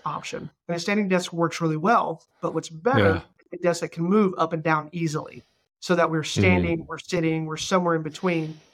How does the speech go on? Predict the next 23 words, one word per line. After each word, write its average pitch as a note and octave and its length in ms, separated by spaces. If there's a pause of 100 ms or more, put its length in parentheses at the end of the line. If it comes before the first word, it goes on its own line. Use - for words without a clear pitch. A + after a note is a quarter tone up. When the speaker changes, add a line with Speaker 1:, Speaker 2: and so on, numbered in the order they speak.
(140)
Speaker 1:
And D#3+ 80
what D#3 100
I E3+ 60
like G3+ 180
to E3 80
tell D#3 420 (320)
people E3 300
is D#3 100
that D#3+ 200
when E3+ 120
you F3 160
are A3+ 120
standing, E3 480 (240)
stand A3+ 340
all G3+ 140
the G#3+ 60
way G#3 120
straight G3 300
up G3 220
with, E3+ 120
like, D#3 200
your F3 80
knees F3 400